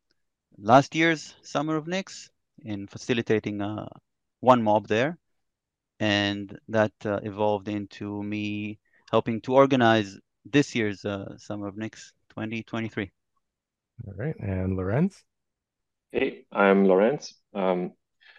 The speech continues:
Speaker 3: I'm also a longtime Linux enthusiast, and in this year's Summer of Nix, I, um, my role was a facilitator, so kind of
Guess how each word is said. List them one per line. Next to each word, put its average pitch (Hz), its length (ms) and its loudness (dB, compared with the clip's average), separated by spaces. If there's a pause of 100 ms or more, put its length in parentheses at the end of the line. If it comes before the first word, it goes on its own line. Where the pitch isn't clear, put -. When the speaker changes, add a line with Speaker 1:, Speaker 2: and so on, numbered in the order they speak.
(420)
Speaker 3:
I'm 104 160 2
also 110 420 4
a 98 440 4
longtime 95 580 -2
Linux 95 460 -4
enthusiast, 107 800 -2
and 87 320 -6
in 90 320 -2
this 101 200 2
year's 95 280 6
Summer 95 220 4
of 92 160 4
Nix, - 480 0
I, 85 380 2
um, 82 460 -2 (380)
my 92 100 0
role 92 220 6
was 87 300 2
a 87 240 0
facilitator, 110 920 4 (420)
so 90 540 -2 (160)
kind 90 180 -2
of 90 140 4